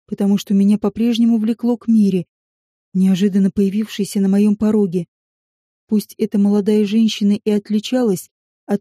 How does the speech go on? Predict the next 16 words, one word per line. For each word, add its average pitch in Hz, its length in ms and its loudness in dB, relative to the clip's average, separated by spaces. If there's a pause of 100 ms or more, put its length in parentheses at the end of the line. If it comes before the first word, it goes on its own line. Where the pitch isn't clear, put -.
той 226 160 2
девушки, 202 480 -2
которую 208 420 0
я 208 140 0
помнил, 190 460 0 (460)
это 208 200 -4
все - 220 -6
равно 202 340 0
она. 208 360 2 (680)
И 208 100 0
так 196 240 -2
просто 220 460 -2 (380)
я 196 180 2
ее 208 200 4
не 214 140 4
отпущу. 208 600 -4